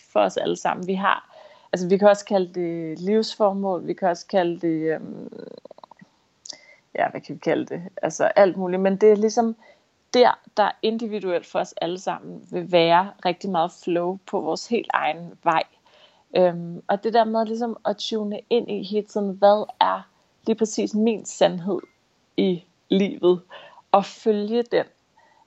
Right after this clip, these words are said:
øhm, så er det også, at jeg i hvert fald ser, at der kommer rigtig meget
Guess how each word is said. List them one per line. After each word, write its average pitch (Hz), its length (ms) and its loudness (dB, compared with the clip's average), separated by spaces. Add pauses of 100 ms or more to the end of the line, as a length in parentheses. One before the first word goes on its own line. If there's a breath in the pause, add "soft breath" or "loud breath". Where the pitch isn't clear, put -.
øhm, 175 800 -4
så - 480 0
er - 100 2
det - 180 0
også, 214 400 2
at - 140 0 (200)
jeg 190 200 2
i - 20 0
hvert 175 180 -4
fald 170 100 -10
ser, - 280 -8
at - 100 -14
der 180 80 -6
kommer 185 340 -10
rigtig 180 240 -6
meget 190 220 -4